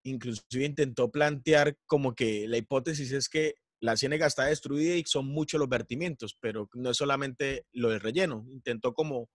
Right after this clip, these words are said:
bajarle un poco la presión al tema de lo del relleno, como diciendo, y,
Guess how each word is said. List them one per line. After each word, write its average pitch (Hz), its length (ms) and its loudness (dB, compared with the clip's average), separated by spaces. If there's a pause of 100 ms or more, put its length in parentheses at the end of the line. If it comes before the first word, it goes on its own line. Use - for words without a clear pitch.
(500)
bajarle 131 400 4
un 151 100 2
poco 160 240 4
la 147 160 6
presión 127 280 0
al 147 160 -2
tema 151 360 2
de 135 180 0
lo 147 80 2
del 147 100 0
relleno, 160 400 4
como 127 220 -4
diciendo, 131 460 2
y, 131 300 0